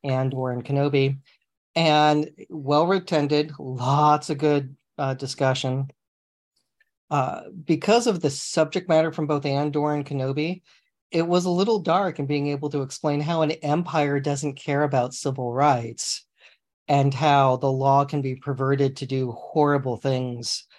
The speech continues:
and having historical examples from the United States and terrible places that we fought against.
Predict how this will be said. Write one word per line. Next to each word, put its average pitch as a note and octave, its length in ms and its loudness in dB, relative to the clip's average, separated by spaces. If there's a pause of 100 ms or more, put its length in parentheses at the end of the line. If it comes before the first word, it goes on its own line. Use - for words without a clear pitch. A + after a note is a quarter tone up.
(420)
and B2+ 460 0
having C3 320 -2
historical B2+ 680 -4
examples A#2+ 640 -6
from A#2 520 -2
the A#2 80 -10
United A#2 400 -6
States F3 640 0 (640)
and B2+ 520 -2 (200)
terrible D3 400 0
places C3+ 460 -2
that B2+ 200 -4
we C3 420 -6
fought G2 460 -4 (560)
against. - 680 -10